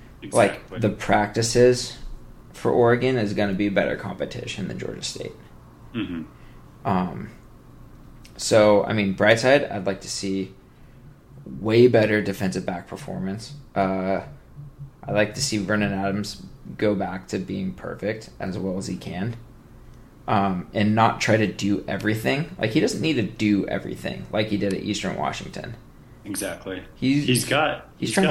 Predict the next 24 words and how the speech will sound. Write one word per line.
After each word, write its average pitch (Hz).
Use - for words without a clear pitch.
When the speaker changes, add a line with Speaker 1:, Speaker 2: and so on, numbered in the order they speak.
Speaker 1:
got 87
Speaker 2:
way 101
Speaker 1:
guys 95
Speaker 2:
too 92
Speaker 1:
around. 92
Speaker 2:
hard. 90
Trying 143
way 98
too 92
hard. 92
Like, 107
get 135
it -
to 131
any 120
of 147
the 127
eight 113
amazing 104
skill -
players -
that 67
we 76
have. -